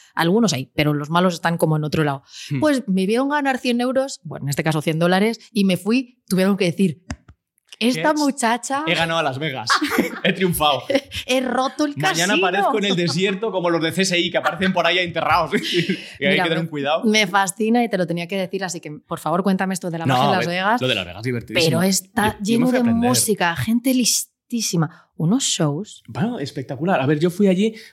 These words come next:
Speaker 2: precisamente porque es el gran lugar de los espectáculos, sobre todo de la magia, pero hay de todo allí, ¿no? Y de circo. Bueno, pues desde Madrid me organizo un viaje, eh, me voy para Las Vegas, veo todo,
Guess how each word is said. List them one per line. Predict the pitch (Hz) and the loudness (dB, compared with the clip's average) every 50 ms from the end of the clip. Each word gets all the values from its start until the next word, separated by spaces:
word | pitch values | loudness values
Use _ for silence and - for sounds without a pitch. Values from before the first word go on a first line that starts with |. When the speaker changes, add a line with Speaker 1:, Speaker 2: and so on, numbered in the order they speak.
| _ | _
Speaker 2:
precisamente | - 127 127 117 147 151 170 170 175 180 190 190 | 0 0 2 2 2 2 4 4 2 2 0 -2
porque | - 127 113 - - 117 | -2 -2 -4 -2 0 0
es | 131 131 - - _ _ | 0 0 -2 -4 _ _
el | - 127 113 107 104 104 | -4 -2 0 0 -2 -2
gran | 95 110 117 139 147 151 | -4 -2 0 2 2 4
lugar | 151 139 113 120 131 135 | 2 2 2 2 2 2
de | 139 127 | 0 -2
los | 117 110 | -4 -4
espectáculos, | 110 101 - - 98 92 - 107 107 - 120 123 139 160 170 - - - - - - - | -4 -6 -4 -6 -6 -4 -2 -2 0 2 2 2 2 2 0 -2 -6 -8 -20 -20 -14 -6
sobre | - - 101 90 | -2 -2 -2 -2
todo | 101 107 117 123 127 | 0 0 0 2 2
de | 120 107 | 0 0
la | 92 85 87 | -4 -4 -4
magia, | 87 87 92 98 - - 135 147 156 | -4 -4 -4 -4 -4 0 0 0 2
pero | 131 104 104 | 0 -2 -2
hay | 101 | -4
de | 98 95 87 | -6 -8 -10
todo | - - 95 92 92 107 135 151 - | -14 -14 -14 -12 -8 -8 -8 -8 -8
allí, | - 98 92 - - | -8 -8 -8 -8 -6
¿no? | - 113 | -4 0
Y | 135 151 | 2 2
de | 120 104 | 2 0
circo. | - - 117 101 - - 92 - - - - - - - - _ | 0 -2 -4 -4 -6 -8 -14 -16 -16 -20 -20 -20 -20 -20 -12 _
Bueno, | - 175 - - - - _ _ _ _ | -4 -4 -4 -4 -6 -16 _ _ _ _
pues | - 127 120 113 101 | 0 0 0 0 0
desde | 117 117 104 113 110 | -2 -2 -2 -2 -2
Madrid | 110 107 110 120 139 165 180 | -2 0 0 0 0 0 2
me | 170 135 | 2 2
organizo | 117 104 107 107 110 - - | 0 0 -2 -4 -4 -4 -4
un | 110 110 | -4 -2
viaje, | 107 117 117 - - 165 165 180 170 - | 0 -2 -2 -2 0 0 0 0 -2 -6
eh, | - 107 | -6 -4
me | 98 95 95 90 | -2 -2 -2 0
voy | 90 104 104 | 0 -2 -2
para | 101 110 101 104 101 | 0 0 -2 -2 -2
Las | 101 101 98 | -4 -6 -4
Vegas, | 104 127 139 139 160 170 170 - - - _ - | -2 -2 0 0 0 0 0 -2 -6 -10 _ -8
veo | 123 104 113 113 113 107 110 | -6 -2 0 0 0 -2 -2
todo, | - 127 123 123 147 156 165 - - _ | -2 -2 0 2 0 0 -2 -2 -10 _